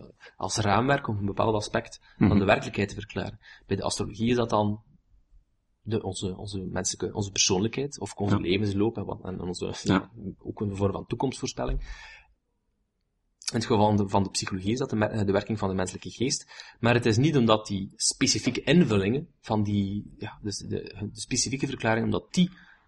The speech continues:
Speaker 1: foutief zijn of onzinnig,
Speaker 2: Mhm.
Speaker 1: dat, dat het niet mogelijk is om daar, eh, wetenschappelijk onderzoek naar te doen.
Speaker 2: Ja, ja.
Speaker 1: Dus integendeel. Dus ik denk, ik denk bijna bij elke pseudowetenschap kan ik binnen dat domein een echte wetenschap gaan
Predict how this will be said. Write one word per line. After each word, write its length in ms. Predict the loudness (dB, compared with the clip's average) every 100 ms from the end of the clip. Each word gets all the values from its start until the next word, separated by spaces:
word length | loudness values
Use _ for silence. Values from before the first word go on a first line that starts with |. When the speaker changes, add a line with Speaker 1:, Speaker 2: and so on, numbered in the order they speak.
| _ _ -12
Speaker 1:
foutief 400 | -6 -4 -4 -4
zijn 200 | -2 -2
of 120 | -2
onzinnig, 440 | -2 0 0 -2 -8 -20 -6
Speaker 2:
Mhm. 200 | 2 4
Speaker 1:
dat, 340 | 4 2 0 -8
dat 160 | -6 -4
het 100 | 0
niet 140 | 2
mogelijk 280 | 2 2 0
is 120 | 0
om 120 | 2
daar, 300 | 0 -2 -8 -18
eh, 300 | -14 -10 -8 -8 -8
wetenschappelijk 600 | -6 -4 0 0 0 -2
onderzoek 380 | -4 -4 -8
naar 140 | -8 -4
te 100 | 2
doen. 80 | 4
Speaker 2:
Ja, 60 |
ja. 60 | 4
Speaker 1:
Dus 80 | 0
integendeel. 680 | -2 2 2 2 0 -6 -8
Dus 180 | -8 -6
ik 140 | 0
denk, 220 | 2 2 -2 -18 -20 _ -20 _ -10
ik 140 | 0
denk 220 | 2 4
bijna 320 | 4 4 4 2
bij 300 | 2 2 4
elke 300 | 4 4 0
pseudowetenschap 840 | 2 4 6 4 2 0 0 0
kan 180 | 0 2
ik 240 | 2 -2 -18 _
binnen 320 | 0 4 6
dat 120 | 4 4
domein 520 | 4 4 4 0 -6 _ _ _ _ _ _ _ _ _ _ _ _ _ _ -6
een 180 | -4 2
echte 320 | 2 2 2
wetenschap 520 | 4 2 0 0 0
gaan 400 | 2 2 2 -2